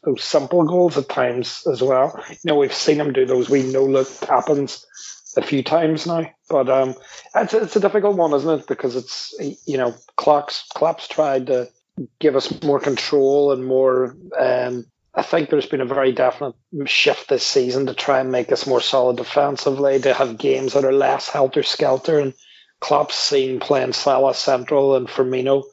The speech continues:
in that central supporting role as key to having control of games. So, um, I don't by any means think that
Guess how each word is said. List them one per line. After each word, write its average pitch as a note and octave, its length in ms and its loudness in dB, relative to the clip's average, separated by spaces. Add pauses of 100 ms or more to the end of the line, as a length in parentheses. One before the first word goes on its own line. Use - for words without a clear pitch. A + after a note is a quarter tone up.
(460)
in C3 140 0
that C3 320 0 (260)
central C#3 800 0
supporting C#3+ 640 0
role D3 360 2 (140)
as C3+ 220 0
key C3+ 340 0
to D3 80 4
having C3+ 300 -2
control C3 480 0
of B2 60 0
games. C#3 400 -2
So, C#3 280 2 (1000)
um, E3+ 480 0
I D#3 120 0
don't F3 240 -2
by C3+ 160 0
any C#3 180 2
means C#3 340 -2
think - 380 -4 (420)
that B2 400 -2